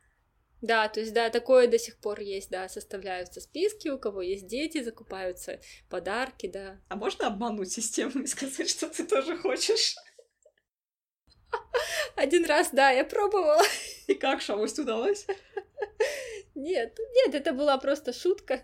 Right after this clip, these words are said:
Speaker 1: Ск-, мы составляли список, и у нас практически ни у кого в отделе нет детей. <laughs> Поэтому, конечно, мы посмеялись, что, может быть, можно нам как-то записаться.
Speaker 2: Ну, в принципе, ты выглядишь довольно молодо, почему нет?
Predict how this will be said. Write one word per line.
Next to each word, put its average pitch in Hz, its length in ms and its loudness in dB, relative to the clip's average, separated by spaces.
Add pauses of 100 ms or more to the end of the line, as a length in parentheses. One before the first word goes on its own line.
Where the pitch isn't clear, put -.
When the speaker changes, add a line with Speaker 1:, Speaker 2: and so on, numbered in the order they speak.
Speaker 1:
Ск-, - 360 -16
мы 240 520 0
составляли 233 540 0
список, - 500 -4
и 220 140 2
у 220 60 0
нас 226 220 -4
практически - 580 -12
ни 220 120 -4
у 220 80 0
кого 214 300 -2
в - 20 -2
отделе 214 380 -2
нет 202 200 -6
детей. 277 440 -2 (360)
<laughs> - 1300 -6
Поэтому, 240 460 0
конечно, 247 500 -2
мы 233 120 -4
посмеялись, 226 640 -2
что, - 160 -4
может 220 380 -2
быть, 233 200 -6
можно 226 360 -2
нам 214 140 -2
как-то 233 340 -4
записаться. 254 720 2
Speaker 2:
Ну, - 80 6
в - 60 -8
принципе, 349 380 -4
ты 285 140 0
выглядишь 285 280 0
довольно 240 420 4
молодо, 254 460 2
почему 214 420 -8
нет? 190 320 -6